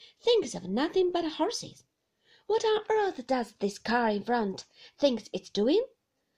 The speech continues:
Why don't you put out your hand, my good man? Really, some of these people on the road today ought to be shot."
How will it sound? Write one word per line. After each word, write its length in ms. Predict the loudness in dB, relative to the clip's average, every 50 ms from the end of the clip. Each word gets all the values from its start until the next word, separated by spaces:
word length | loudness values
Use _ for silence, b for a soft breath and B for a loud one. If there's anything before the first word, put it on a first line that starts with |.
| _ _ _
Why 200 | 2 4 4 2 2
don't 240 | 2 0 2 2 2
you 80 | 0 0
put 180 | 0 0 0
out 300 | 2 2 2 2 2 2
your 160 | 2 2 2 4
hand, 420 | 4 6 6 6 4 4 2 0
my 100 | 0 0
good 260 | 2 4 2 4 4
man? 500 | 4 4 6 6 6 4 4 2 0 -4 _ _ _ _ _ _ _ _ _ _ _ _ 2
Really, 340 | 2 2 0 -2 -12 -20 -20 _ _ _ _ _ _ _ _ -6
some 220 | -2 0 0 0
of 140 | -2 -4 -6
these 200 | -8 -8 -8 -10
people 400 | -12 -16 -16 -16 -16 -14 -16 -14 -12
on 100 | -10 -10
the 100 | -10 -8
road 280 | -8 -8 -8 -8 -12 -14 -16 -18
today 400 | -16 -14 -12 -12 -10 -12 -12 b b b b b b -8
ought 180 | -8 -8 -8
to 80 | -8 -8
be 100 | -8 -8
shot." 500 | -8 -6 -6 -6 -6 -8 -10 _ -20